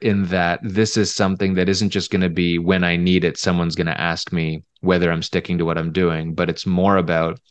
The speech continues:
a scheduled and clear, uh, here's how we're going to talk about what's happening ahead and what's happened just now, where we're at,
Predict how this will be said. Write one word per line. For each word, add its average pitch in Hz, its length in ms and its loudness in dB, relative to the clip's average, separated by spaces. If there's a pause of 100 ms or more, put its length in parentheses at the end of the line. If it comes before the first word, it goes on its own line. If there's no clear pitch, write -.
(120)
a 90 100 -2
scheduled 87 960 0 (300)
and 87 300 -4
clear, 82 760 0 (640)
uh, 76 360 -2 (840)
here's 104 400 2
how 95 180 0
we're 90 160 2
going 85 360 -2
to 85 160 -4
talk - 360 -4
about 80 280 -4
what's 80 220 -6
happening 76 640 -6 (180)
ahead 101 480 0
and 95 100 2
what's 82 200 -4
happened 82 360 -4
just 80 300 -6
now, 101 540 4 (320)
where 92 320 4
we're 95 180 6
at, 85 300 2